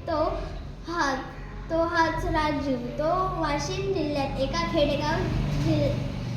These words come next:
खेडेगाव पाचवी येथे शिकणारा. त्याची आई पोटाच्या कर्करोगाने आजारी असल्याने एक महिन्यापासून टाटा कॅन्सर सेंटर बी विंगमध्ये भरती झालेली होती.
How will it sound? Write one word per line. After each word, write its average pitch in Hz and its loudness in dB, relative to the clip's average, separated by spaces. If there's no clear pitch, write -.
खेडेगाव 330 4
पाचवी 311 -2
येथे 302 -2
शिकणारा. 320 -2
त्याची 254 -4
आई 349 0
पोटाच्या 269 -2
कर्करोगाने 277 -2
आजारी 339 -2
असल्याने 320 -4
एक 285 2
महिन्यापासून 294 0
टाटा 269 -2
कॅन्सर 294 -2
सेंटर 294 -2
बी 320 -2
विंगमध्ये 285 0
भरती 320 -2
झालेली 302 -2
होती. 349 0